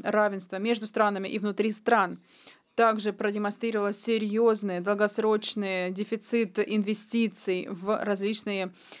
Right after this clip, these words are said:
многосторонние правозащитные механизмы. Мы сожалеем в связи с тем, что некоторые страны отказываются признавать право на развитие. Мы призываем все стороны повысить объём своих инвестиций в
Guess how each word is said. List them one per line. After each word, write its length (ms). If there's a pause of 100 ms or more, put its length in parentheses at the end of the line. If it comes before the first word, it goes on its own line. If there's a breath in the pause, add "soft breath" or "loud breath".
(360 loud breath)
многосторонние 680
правозащитные 640
механизмы. 920 (120)
Мы 220
сожалеем 480
в 20
связи 200
с 40
тем, 180
что 160
некоторые 520
страны 500
отказываются 1000
признавать 500
право 240
на 80
развитие. 720 (280 loud breath)
Мы 160
призываем 640
все 200
стороны 640 (1800)
повысить 440
объём 300
своих 360
инвестиций 720
в 260